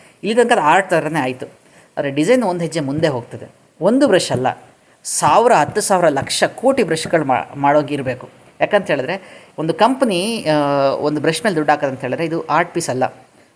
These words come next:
ಅದು ದುಡ್ಡು, ಅದು, ಅದು ಕೂಡ ಲಾಭ ಮಾಡಬೇಕು. ಒಂದೇ ಬ್ರಷ್ ಮಾಡಿದ್ರೆ ನನಗೆ ಖರ್ಚು, ಒಂದು ಬ್ರಷ್‌ಗೆ ನನಗೆ ಒಂದು ಮೂರರಿಂದ ನಾಲ್ಕು ಲಕ್ಷ ರೂಪಾಯಿ ಖರ್ಚು ಬಿತ್ತು.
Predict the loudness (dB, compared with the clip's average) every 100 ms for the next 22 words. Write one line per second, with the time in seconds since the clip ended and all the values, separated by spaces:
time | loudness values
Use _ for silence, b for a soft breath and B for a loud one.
0 | -6 0 2 4 2 2 2 0 2 2
1 | 2 2 0 0 0 -4 -10 -18 _ b
2 | b b b b _ -8 -4 2 4 4
3 | 0 2 2 2 0 -2 -6 0 0 0
4 | -6 -4 -4 -4 -4 -6 -6 -4 -4 -4
5 | -4 -4 -2 -2 0 -2 -4 -10 -8 -4
6 | -4 -4 -8 -10